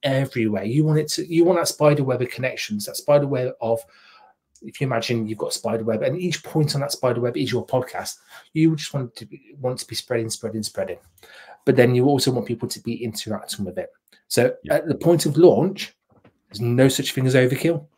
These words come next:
Speaker 1: You shout about it and you get other people to shout about it at the same time.
Speaker 2: Brilliant, brilliant. So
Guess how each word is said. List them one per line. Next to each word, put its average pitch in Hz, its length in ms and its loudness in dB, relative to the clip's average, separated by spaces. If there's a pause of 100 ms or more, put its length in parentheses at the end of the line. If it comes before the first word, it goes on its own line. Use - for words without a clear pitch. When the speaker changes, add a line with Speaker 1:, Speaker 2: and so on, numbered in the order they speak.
(340)
Speaker 1:
You 120 160 0
shout 107 480 -4
about 113 280 4
it 120 140 0
and 117 120 -2
you 120 100 0
get 147 260 0
other 127 180 0
people 123 540 -8
to - 240 -8
shout 110 340 -10
about 107 320 -2
it - 160 -10
at 107 280 -8
the 110 80 -6
same 104 240 -6
time. 95 320 -10 (1800)
Speaker 2:
Brilliant, 90 340 -6 (140)
brilliant. 92 260 -6 (120)
So 110 300 0